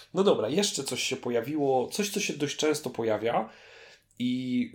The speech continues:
coś, co uważam, że jest bardzo fajnym narzędziem i w R P G-u też można to zrobić, ale trzeba być tego świadomym i trzeba to robić trochę w ciemno. Chodzi o zapowiadanie, czyli taki foreshadowing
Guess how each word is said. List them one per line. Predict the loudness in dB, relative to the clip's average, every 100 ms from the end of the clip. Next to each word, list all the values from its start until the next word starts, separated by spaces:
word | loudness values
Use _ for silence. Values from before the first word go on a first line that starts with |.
| -4
coś, | -4
co | -2 -4
uważam, | 0 0 0 0
że |
jest | -2 4
bardzo | 4 4
fajnym | 0 0 0 -2 -4
narzędziem | -4 0 0 0 0 0 -2 -4
i | 0
w | 2
R | 2
P | 2
G-u | 0 0
też | 0 0
można | -2 -2 -4
to | -4
zrobić, | -2 -2 -2 -4 -6 -6
ale | -2 -2
trzeba | -2 -2 0 0 0 -2 -4 _ _
być | -6 -4 -2
tego | -2 -4
świadomym | -2 0 2 2 0 -4
i |
trzeba | -2 -2
to | -2
robić | -4 -4 -8 -12 -18 _ _ _ -2
trochę | 0 0
w | 0
ciemno. | 2 2 4 2 0 -10 -20 -20 -20 -20
Chodzi | 0 0 2 -2 0
o | 4 6 6 4 0 -4
zapowiadanie, | -2 0 0 -2 0 2 4 2 2 -2
czyli | -4
taki | -6 -6
foreshadowing | -6 -4 0 0 2 2 2 2